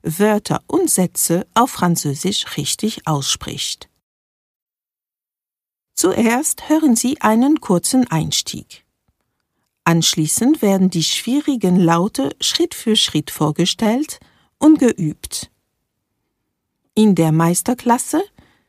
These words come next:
vertiefen wir noch ein paar knifflige Fälle der französischen Aussprache.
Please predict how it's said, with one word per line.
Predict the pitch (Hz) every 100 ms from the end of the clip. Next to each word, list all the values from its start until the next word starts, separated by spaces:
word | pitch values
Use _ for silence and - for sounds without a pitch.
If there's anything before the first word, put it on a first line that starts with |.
| _
vertiefen | - 233 240 - 339 - 285
wir | 269
noch | 254 247 285
ein | 214 214
paar | 208 175
knifflige | - - 311 - 233 185
Fälle | 160 - 170 196 262
der | 190 156
französischen | - 151 151 226 247 233 - 233 233
Aussprache. | 156 139 - - 170 160 -